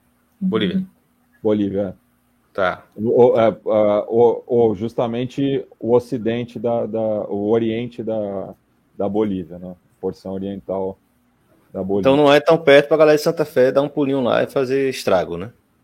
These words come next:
Speaker 3: Não, mas o pessoal do, do centro-oeste que torça pro Fluminense fica,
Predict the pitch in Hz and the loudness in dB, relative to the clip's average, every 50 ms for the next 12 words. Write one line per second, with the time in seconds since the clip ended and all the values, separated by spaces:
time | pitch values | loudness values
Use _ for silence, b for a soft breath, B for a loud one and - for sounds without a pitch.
0 | _ - - 139 139 123 117 117 107 110 95 - 123 120 117 - - 127 120 123 | _ -8 0 2 2 4 2 2 0 -2 0 0 0 0 0 2 4 6 6 6
1 | 123 123 127 120 113 120 120 120 117 117 113 113 110 107 104 101 107 107 - - | 6 4 2 -2 -2 0 0 2 2 2 2 2 0 0 0 -2 -4 -6 -6 -6
2 | - 120 120 120 - 120 110 110 110 110 110 - - - - 104 95 - 107 107 | -8 -8 -6 0 2 2 4 6 4 4 2 0 -6 -12 -12 -10 -8 -2 -2 -2
3 | 101 - 117 98 - 107 - - 113 107 107 107 104 104 104 107 110 110 - - | -2 -2 -6 -10 -10 -12 -12 -10 -12 -10 -8 -8 -6 -6 -6 -6 -6 -8 -10 -8
4 | 131 131 135 135 131 _ - 127 123 - 127 | -6 -6 -6 -6 -8 _ -14 -14 -10 -8 -8